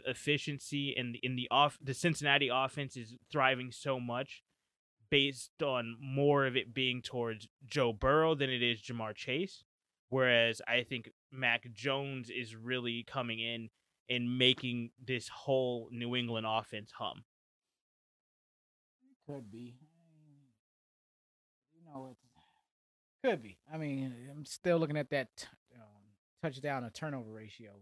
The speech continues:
Speaker 2: which is
Speaker 1: Yeah.
Speaker 2: still a little on the high side, but still com-, comparable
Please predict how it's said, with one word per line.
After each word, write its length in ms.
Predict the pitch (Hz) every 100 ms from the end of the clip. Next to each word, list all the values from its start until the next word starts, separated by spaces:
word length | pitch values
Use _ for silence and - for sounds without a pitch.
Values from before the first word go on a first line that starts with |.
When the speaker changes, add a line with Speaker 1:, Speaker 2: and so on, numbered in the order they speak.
| 95
Speaker 2:
which 100 | _
is 60 | _ _
Speaker 1:
Yeah. 140 | 151 151
Speaker 2:
still 140 | 123
a 20 |
little 200 | 117 131
on 60 | 117
the 60 | 95
high 260 | 123 113 -
side, 220 | 101 95 _ -
but 200 | 175 - _ _ _ _ _ _ _ _
still 360 | 190 185 165 139 _ _ _ _ _
com-, 160 | - 170
comparable 760 | - 170 160 156 147 151 143